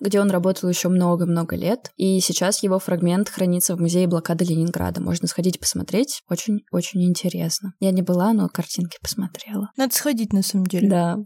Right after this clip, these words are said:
Speaker 1: это действительно интересно, когда ты знаешь вообще какой-то бэкграунд этой истории, потом посмотреть воочию, что это делали детские ручки, и женские ручки тоже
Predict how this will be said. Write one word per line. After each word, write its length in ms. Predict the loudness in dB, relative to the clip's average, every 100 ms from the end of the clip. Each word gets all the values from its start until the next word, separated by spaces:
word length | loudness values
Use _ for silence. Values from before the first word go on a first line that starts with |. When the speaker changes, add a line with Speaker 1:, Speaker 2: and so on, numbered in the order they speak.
| -2
Speaker 1:
это 80 | 0
действительно 400 | 2 0 4 4
интересно, 520 | 4 4 2 2 2
когда 200 | 2 4
ты 120 | 4
знаешь 340 | 4 4 2
вообще 260 | 0 0 0
какой-то 380 | 0 -2 0 0
бэкграунд 640 | 0 2 2 2 4 4 2
этой 240 | 2 2
истории, 640 | 2 2 2 4 4 2 -2
потом 240 | 0 0
посмотреть 420 | 2 0 2 2
воочию, 640 | 4 4 4 2 2 0 0
что 140 | -2
это 140 | 0 2
делали 420 | 2 2 2 2
детские 560 | 2 0 -2 -2 0
ручки, 360 | 2 0 -4 0
и 120 | 2
женские 460 | 4 2 -2 -4 -2
ручки 340 | -2 -4 -8
тоже 240 | -4 -4